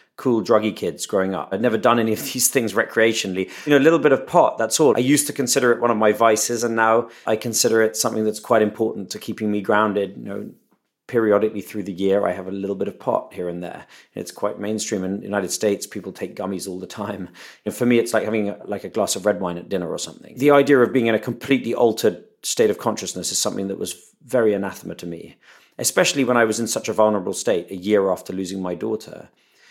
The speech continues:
But after a year of searching for some kind of ongoing trace of her, searching for answers, the questions I'd never really considered in my life. What does it mean to die? Does some part of us live on? Is there some greater consciousness? Is there some grand plan?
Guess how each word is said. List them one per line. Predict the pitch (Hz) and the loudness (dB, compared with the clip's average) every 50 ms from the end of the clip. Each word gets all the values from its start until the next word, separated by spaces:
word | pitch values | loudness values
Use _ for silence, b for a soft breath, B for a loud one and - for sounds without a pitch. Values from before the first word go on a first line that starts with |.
| b b b b - | b b b b -6
But | 117 110 - | -6 -2 2
after | 135 127 127 127 - 139 127 120 | 2 2 2 2 2 2 4 4
a | 120 | 4
year | 120 120 143 160 165 151 131 | 4 2 2 4 4 4 2
of | 110 - | 2 0
searching | - - - 147 143 135 - - - 101 87 - | -2 0 4 4 4 4 2 -2 -6 -10 -10 -8
for | - | -6
some | - - - 127 113 117 110 | -4 -4 -2 -2 -2 -4 -4
kind | - 113 107 | -4 -4 -2
of | 107 98 | 0 2
ongoing | 110 107 107 104 107 104 101 101 | 2 2 2 2 0 0 0 -2
trace | 92 - - 107 104 101 - - | -4 -4 -2 0 0 0 -2 -8
of | 95 - | -10 -10
her, | - 90 80 - | -10 -8 -8 -6
searching | - - 127 120 113 - - 104 101 - | -4 -2 0 0 -2 -2 -6 -10 -10 -8
for | - - 98 | -4 -2 0
answers, | 101 104 104 101 - - 90 87 - | 0 0 0 -2 -6 -6 -8 -8 -10
the | - - | -14 -16
questions | - - 151 139 - 139 117 | -12 -8 -8 -6 -4 -4 -4
I'd | 117 110 107 | -2 -2 -2
never | 127 127 127 123 | -2 -2 0 0
really | 117 117 113 107 | -2 -2 -4 -6
considered | - 110 104 - - - 170 175 170 160 117 | -6 -4 -2 0 0 2 2 2 2 0 0
in | 101 | -2
my | 90 87 85 80 | -4 -4 -6 -8
life. | 82 76 69 69 69 - - 95 | -10 -10 -12 -14 -14 -8 -6 -4
What | 120 | -4
does | - - | -4 -4
it | 113 - - | -6 -8 -8
mean | 113 110 107 113 117 117 113 104 | -6 -4 -2 0 0 0 0 -2
to | - - | -4 -6
die? | 90 87 - 104 101 117 123 104 80 65 69 - | -6 -2 0 2 2 2 2 0 -2 -4 -6 -6
Does | - 110 - | -4 0 0
some | - - 131 117 104 - | 2 2 2 0 0 -2
part | - 113 113 113 113 | 0 2 4 4 4
of | 107 107 | 4 2
us | 104 - - | 0 -2 -2
live | 110 107 107 107 95 107 | 2 4 4 6 6 6
on? | 113 123 120 98 87 90 - - | 6 4 4 2 0 -4 -4 -2
Is | 135 131 127 | -2 0 2
there | - 139 110 | 2 2 4
some | - - 120 101 98 92 | 4 2 0 0 -2 -2
greater | - 104 98 - 90 | 0 0 0 0 0
consciousness? | - - - 104 95 - - 87 - - 90 82 - - - - | -4 -8 -8 -10 -10 -8 -10 -10 -10 -10 -10 -10 -10 -10 -4 -2
Is | 147 147 127 127 | -2 0 2 2
there | 131 113 | 2 2
some | 107 - 120 98 98 90 | 2 2 0 -2 -2 -2
grand | - 104 92 90 90 87 - | 0 0 0 0 -2 -6 -8
plan? | - 95 87 80 78 80 | -6 -6 -6 -6 -8 -10